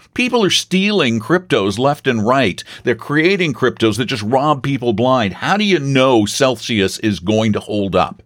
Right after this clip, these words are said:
How do you know? You don't. And they're taking big risks. They're making gambles. They're, be-, they're, they're lending out money. I'm just,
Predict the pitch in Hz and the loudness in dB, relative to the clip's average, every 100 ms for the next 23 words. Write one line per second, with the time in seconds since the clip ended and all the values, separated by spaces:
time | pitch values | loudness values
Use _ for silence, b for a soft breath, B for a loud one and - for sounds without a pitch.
0 | - 160 180 175 175 - _ _ _ _ | -6 -2 0 0 -2 -6 _ _ _ _
1 | _ _ - 85 - 117 190 147 - B | _ _ -10 -10 -2 0 2 0 -8 B
2 | B B B 98 82 - 139 135 107 80 | B B B -2 0 0 -2 0 -2 0
3 | 92 101 85 151 185 - - 95 87 101 | 0 0 0 0 0 -4 -2 0 0 0
4 | 107 98 85 104 131 196 120 76 82 95 | 0 -2 0 0 0 2 2 0 -2 0
5 | 104 117 165 123 92 98 - 78 - _ | 2 2 -2 -10 -4 -4 -6 -16 -18 _
6 | 180 151 104 - 104 101 - - - 101 | -16 -10 -10 -4 -2 -2 -6 -16 -4 0
7 | 127 143 131 131 117 113 190 110 - _ | 2 2 2 2 2 2 2 -4 -8 _
8 | _ _ _ _ _ _ _ _ _ _ | _ _ _ _ _ _ _ _ _ _
9 | _ _ _ _ _ _ _ - 120 110 | _ _ _ _ _ _ _ -6 -6 -2
10 | 147 147 - | -2 -2 -4